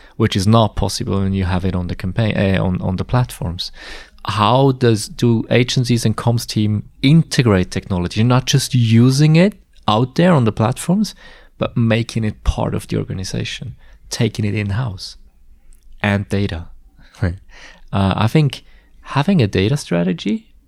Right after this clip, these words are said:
Speaker 1: um, how are you as an organization systematically generating data, aggregating data, and structuring data to be useful again? If you're talking A I, voice as an interface, all these new things that are shifting,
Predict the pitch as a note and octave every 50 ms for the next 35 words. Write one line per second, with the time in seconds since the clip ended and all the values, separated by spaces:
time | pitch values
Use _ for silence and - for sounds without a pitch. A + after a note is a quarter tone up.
0 | - - - - A#2 A2+ A2+ A2 A2 A2 A2 G#2+ G#2+ G#2+ G#2+ G#2+ G#2+ G#2+ G#2+ G2+
1 | - B2+ C3 C#3 C#3+ B2 A2 G#2 G2+ G#2+ C#3+ F#3+ A#3+ A#3 F#3 C3+ A#2+ A#2 A2 G#2+
2 | G#2 G2+ G#2 G#2 G2+ - - B2 B2+ B2 - - - A2 G#2 F#2+ - - - -
3 | - - - - - - - - - - - _ - - - F#3+ F3+ - - -
4 | - A#2+ A2+ A2 A2 G#2+ G#2 G#2 - - G2+ G2+ G2 F#2+ F#2+ F#2 G2+ G#2 A2 G#2+
5 | A2 A#2+ B2+ C3 C3 C3 C#3 C#3+ C3+ C3+ C3+ C3+ C3+ C3 C#3+ C#3+ C#3+ C#3+ - -
6 | A2+ A2+ A#2+ A#2+ B2+ A#2+ A#2+ A#2+ B2 B2+ A#2 A#2 A#2 A#2 A#2 - - A2 G#2 G2
7 | - - - - - A#2 - - - - D3 C#3+ C#3+ D3 C#3+ D3 D3 D3+ E3 F3+
8 | G3 G3 - - - - _ _ - - - A#2 G#2+ G#2+ A2 A#2+ A#2+ - - C#3
9 | C3+ C3 C3 C#3 F3+ F3+ A#2 A2+ - B2+ A#2+ - B2+ A2 - - F#2+ F#2 - A#2
10 | A2+ A2+ A2 G#2 G#2+ G#2 G2+ G2+ G2+ G2+ G2+ G2+ G2+ G2+ - - - - - -
11 | _ - G2 A2 A2 A2+ A2+ - - G#2+ G#2 - A2+ A#2 A#2 A#2 A2+ - A#2 -
12 | - - G#2+ G#2 G2+ G2+ G2+ F#2+ - - - A#2 B2 A2 A#2 A2 G2+ - A2 G#2+
13 | G#2+ G#2 G2+ G2+ F#2+ F#2+ - - - - D#3 B2+ G#2 - - G2+ F#2+ F#2 F#2 F#2
14 | F2 - - - - A2 - - - - G#2 G2 F2+ F2+ F2 -